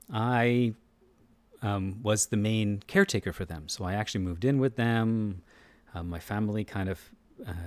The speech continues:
had to lovingly bear the brunt of missing me, but it, like, with great support. And I moved in with them, and I was taking care of them 'cause they couldn't take care of themselves. And there was, like, this whole really deep thing. And then I was in the hospital. And one, one, I was,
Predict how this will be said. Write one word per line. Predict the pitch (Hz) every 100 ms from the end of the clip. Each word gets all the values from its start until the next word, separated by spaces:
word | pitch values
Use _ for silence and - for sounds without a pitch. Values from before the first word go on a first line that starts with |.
| 85
had | - -
to | 90 - _ - - _ _ _ _ _ - - _ _ _ -
lovingly | 110 104 104 107
bear | 95 98 104
the | 95
brunt | 101 98
of | 95
missing | 127 - 131 127
me, | 123 123 - - - _
but | 101 95
it, | 104 -
like, | 95
with | 92
great | - 101
support. | - - 156 151 -
And | 101
I | 101
moved | 107 131 135
in | 143
with | 135
them, | 135 131
and | 113
I |
was | 95 -
taking | 131 123
care | - 131
of | 127
them | 123
'cause | 113 101
they |
couldn't | 92 131
take | 123 104
care | - 120
of | 120
themselves. | 113 120 113 104
And | 104
there | 98
was, | 98
like, | 101
this | -
whole | - - 160 147 127
really | 110 131 113
deep | 92 101 -
thing. | 101 82 - _ _ - - - - - - - -
And | 120
then |
I | 110
was | 104
in |
the | 98
hospital. | 90 143 190 131 127
And | 110
one, | 131 143
one, | 147 143
I | 127
was, | 143